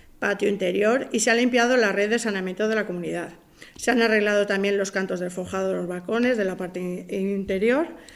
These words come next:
se han hecho reformas de carpintería, arreglado los timbres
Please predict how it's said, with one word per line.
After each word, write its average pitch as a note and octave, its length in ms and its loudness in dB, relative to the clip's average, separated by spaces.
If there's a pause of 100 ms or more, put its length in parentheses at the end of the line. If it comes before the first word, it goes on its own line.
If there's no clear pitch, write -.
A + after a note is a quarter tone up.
(160)
se - 140 2
han B3 100 6
hecho A#3 220 2
reformas G3 420 -2
de F3+ 100 -6
carpintería, G3 760 -4 (600)
arreglado G3+ 640 2
los G3 200 -2
timbres A#3+ 460 2